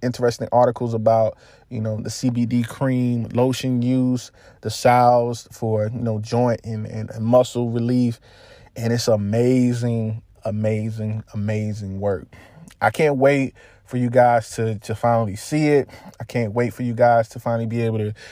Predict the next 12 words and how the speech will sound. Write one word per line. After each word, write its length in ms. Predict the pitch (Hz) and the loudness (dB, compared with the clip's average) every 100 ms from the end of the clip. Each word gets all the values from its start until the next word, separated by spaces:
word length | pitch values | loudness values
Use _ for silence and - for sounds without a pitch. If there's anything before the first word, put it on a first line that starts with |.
| - - | -20 -8
to, 160 | 110 104 | -6 -6
to 240 | - 107 | -6 -4
get 200 | 104 110 | -2 -2
some 160 | 98 98 | -2 0
products. 640 | 143 139 135 131 - - - - _ - | 4 4 4 0 -2 -16 -20 -20 _ -4
And 400 | 117 117 113 113 - _ _ _ _ _ _ - | 0 0 0 -4 -8 _ _ _ _ _ _ -12
yeah, 300 | 104 110 185 | 2 4 4
just, 360 | 117 123 123 - - - _ _ _ - | 2 -2 -4 -10 -20 -20 _ _ _ -8
just, 340 | 123 - - 180 - | -6 -4 0 2 0
<laughs> 180 | - - | -4 -8
just 200 | 131 - | -8 -6
keep 340 | - 147 143 | -2 0 -2